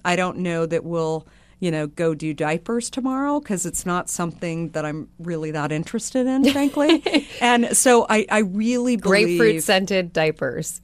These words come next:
Speaker 1: Yeah, not, probably not mine, but there's the, there's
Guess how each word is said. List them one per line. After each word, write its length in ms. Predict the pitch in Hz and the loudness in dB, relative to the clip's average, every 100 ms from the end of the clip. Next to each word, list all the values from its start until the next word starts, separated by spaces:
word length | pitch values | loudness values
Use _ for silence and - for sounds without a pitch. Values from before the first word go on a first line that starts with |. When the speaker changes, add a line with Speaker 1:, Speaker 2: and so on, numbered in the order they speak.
| _ | _
Speaker 1:
Yeah, 300 | - 196 131 - - _ | 0 2 0 -4 -14 _
not, 420 | 202 214 226 - | 4 6 6 2
probably 520 | - 226 226 220 202 185 | 2 4 4 0 -2 0
not 320 | 175 165 - | 0 0 0
mine, 320 | 156 156 220 | -4 -2 -2
but 220 | 240 285 | -4 0
there's 320 | 247 240 240 - 202 - | 2 2 0 -6 -2 0
the, 120 | 240 - | 0 -2
there's 300 | 277 269 | -2 0